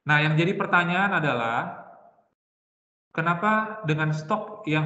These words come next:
hanya lima puluh juta, tapi kok jualannya bisa dua ratus juta? Nah, itu pertanyaannya. Inden, Pak, inden, inden pasti data P O, data sell in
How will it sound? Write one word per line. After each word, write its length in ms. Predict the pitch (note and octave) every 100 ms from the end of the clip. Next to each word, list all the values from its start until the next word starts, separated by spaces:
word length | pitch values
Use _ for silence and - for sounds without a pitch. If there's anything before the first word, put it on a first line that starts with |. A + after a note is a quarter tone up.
| D3+
hanya 240 | C#3+ D3
lima 240 | C#3 C3+ C3
puluh 240 | C3+ A#2+
juta, 560 | A2 - G#2+ A#2 E3 - - - -
tapi 160 | D3+
kok 160 | G#3 G#3
jualannya 480 | D3+ D#3 D3+ E3 G3+
bisa 240 | D#3+ D3+
dua 240 | C3+ C3 B2
ratus 240 | B2+ -
juta? 480 | G#2+ - A2 C3 - - - _ _ _ _ _ _ _ _ _ _ _ _ _ _
Nah, 80 | A#2
itu 160 | A#2+
pertanyaannya. 960 | D#3 C#3+ C3 A#2+ A2+ A2 G#2+ G#2+ - _ _ _ _ _ _ _ _ _ _ _ _ D#3+
Inden, 400 | D#3+ F#3 G#3 G3+
Pak, 480 | G#3+ - - - -
inden, 480 | E3 F#3 D3+ D#3 -
inden 400 | A2+ A#2+ B2 F#3+ G#3 G3 C3+
pasti 560 | B2 - G3+ G3+ G3
data 400 | G3+ C3 C3 C3+
P 240 | C3+ B2+ C#3
O, 120 | F3+ A3+ - - - B2+
data 320 | C#3 C#3 C3
sell 320 | B2 G3+ G3+
in 160 | D#3